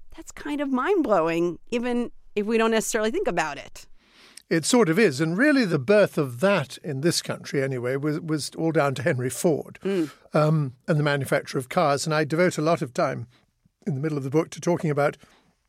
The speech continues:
Speaker 2: two motor cars that were effectively, uh, had more or less the l-, same lifespan. The Rolls-Royce Silver Ghost,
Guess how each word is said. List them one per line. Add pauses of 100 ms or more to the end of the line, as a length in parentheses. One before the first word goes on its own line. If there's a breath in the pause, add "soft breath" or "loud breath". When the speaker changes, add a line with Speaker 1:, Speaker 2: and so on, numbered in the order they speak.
(400)
Speaker 2:
two
motor
cars
that
were (800 loud breath)
effectively, (260)
uh,
had
more
or
less
the
l-, (100)
same
lifespan.
The
Rolls-Royce (240 soft breath)
Silver
Ghost,